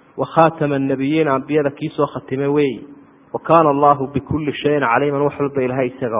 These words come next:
og. Saas weeye. Wa min haadha alxiini, waqtiga aayaddaasi soo degtay laga bilaabo,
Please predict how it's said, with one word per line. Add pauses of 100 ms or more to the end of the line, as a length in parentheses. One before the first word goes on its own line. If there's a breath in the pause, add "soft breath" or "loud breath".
og. (960)
Saas
weeye. (800 soft breath)
Wa
min
haadha
alxiini,
waqtiga
aayaddaasi
soo
degtay
laga
bilaabo,